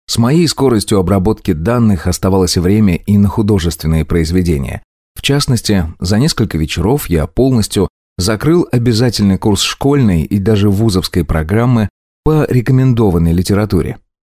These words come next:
Высшее общество все же, надо соответствовать. А то заведет кто-нибудь высокоинтеллектуальную беседу о преимуществах христианства перед зороастризмом,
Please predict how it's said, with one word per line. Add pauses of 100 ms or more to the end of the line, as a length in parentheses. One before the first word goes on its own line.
(240)
Высшее
общество
все
же, (180)
надо
соответствовать. (220)
А
то
заведет
кто-нибудь
высокоинтеллектуальную
беседу
о
преимуществах
христианства (260)
перед
зороастризмом,